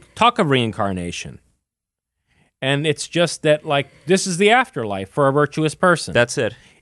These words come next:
Speaker 1: In Republic, it's all about reincarnation and going through this Bardo state on the way to reincarnation. And then there's this third,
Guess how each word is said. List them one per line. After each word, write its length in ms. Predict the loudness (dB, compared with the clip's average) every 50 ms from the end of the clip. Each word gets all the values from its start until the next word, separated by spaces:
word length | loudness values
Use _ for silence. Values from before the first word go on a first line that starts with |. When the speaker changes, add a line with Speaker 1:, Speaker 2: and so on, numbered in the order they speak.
| _ _
Speaker 1:
In 220 | -2 -2 0 0
Republic, 640 | -2 -4 -4 -2 -2 0 0 2 2 2 0 -2 -6 _
it's 160 | -12 -4 0
all 160 | 2 4 6
about 240 | 6 4 4 2 2
reincarnation 920 | 0 0 -2 -2 -2 0 0 0 2 2 0 0 0 -2 -6 -8 -12 -14 -18 _ _ _ _ _ _ _ _ _ _ _ _ -2
and 280 | 0 0 0 0 0
going 300 | 2 2 2 2 0 -4
through 160 | -4 -4 -2
this 160 | -2 -2 -2 0
Bardo 360 | 2 4 4 4 4 4 0
state 320 | 0 0 -2 -2 -2 -2 -4
on 200 | -6 -4 -2 0
the 80 | 0
way 200 | 2 2 2 2
to 100 | 2 0
reincarnation. 920 | 0 0 -2 -2 -4 -4 -4 -2 -2 0 0 0 -2 -2 -4 -8 -12 -14 -16 -20 _ _ _ -20 -20 -20 -14 _ -4
And 180 | -2 0 0 2
then 200 | 0 0 0 0
there's 240 | 0 0 0 -2
this 200 | -2 -4 -6 -4
third, 440 | -2 2 4 6 6 4 4 0 -4